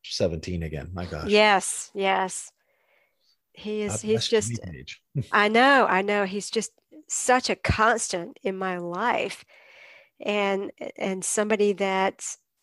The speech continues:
Speaker 2: has just meant so much to me. And I, I think of him and, and I think of my mother and I think of my brother, and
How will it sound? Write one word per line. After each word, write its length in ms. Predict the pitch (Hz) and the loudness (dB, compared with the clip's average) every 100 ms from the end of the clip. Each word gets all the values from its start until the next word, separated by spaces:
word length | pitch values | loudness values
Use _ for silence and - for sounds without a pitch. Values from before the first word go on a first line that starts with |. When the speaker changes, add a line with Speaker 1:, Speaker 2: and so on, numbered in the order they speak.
| _ _ | _ _
Speaker 2:
has 260 | - 208 190 | -6 -6 -4
just 200 | 202 - | -6 -6
meant 280 | 202 202 - | -2 -2 0
so 540 | - 208 214 214 208 175 | 2 4 6 6 4 2
much 460 | 180 190 214 - | -2 0 2 0
to 100 | - | -2
me. 340 | 180 180 180 180 | -2 0 0 0
And 160 | 185 180 | 0 0
I, 300 | 185 185 185 | 0 2 0
I 60 | - - - - - - - | -2 -20 -20 -18 -20 -8 4
think 200 | 214 208 | 4 4
of 160 | 185 | -4
him 460 | 202 214 220 226 214 | -4 0 4 4 4
and, 280 | 190 190 - _ - - _ _ - | 2 -2 -10 _ -20 -20 _ _ -4
and 160 | 190 | -2
I 80 | 185 | 0
think 220 | 202 185 | 0 0
of 80 | 170 | 0
my 140 | 175 | -2
mother 460 | 175 208 220 214 196 | 0 4 4 4 2
and 100 | 175 | 0
I 80 | 170 | -2
think 200 | 185 175 | -4 -6
of 60 | |
my 160 | 165 170 | -8 -8
brother, 580 | 175 202 202 196 190 185 | 0 2 4 2 2 2
and 500 | 185 180 175 170 | -2 -2 -4 -6